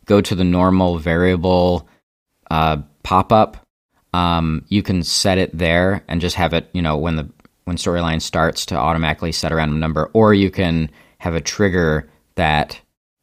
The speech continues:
sets it. So that way you can, you can keep clicking, let's say, a button and have it create a new random number each time. Still variable driven, but it's, um, it's a little different than having it auto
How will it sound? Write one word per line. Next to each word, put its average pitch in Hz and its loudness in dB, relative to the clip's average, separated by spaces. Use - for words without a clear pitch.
sets - -4
it. - -12
So - -6
that 90 2
way 87 2
you 87 0
can, 78 -4
you 101 -2
can 98 0
keep - 0
clicking, 101 -2
let's - -4
say, 87 -2
a 82 0
button 82 0
and 78 -6
have 87 -2
it - -4
create 95 -2
a 85 -2
new 85 0
random 82 -2
number 76 -4
each 71 -8
time. 71 -8
Still 123 2
variable 98 4
driven, 82 -2
but 80 -4
it's, - -8
um, 76 -2
it's - -8
a 110 0
little 92 0
different 87 0
than 82 -2
having 82 -2
it 80 -4
auto 85 2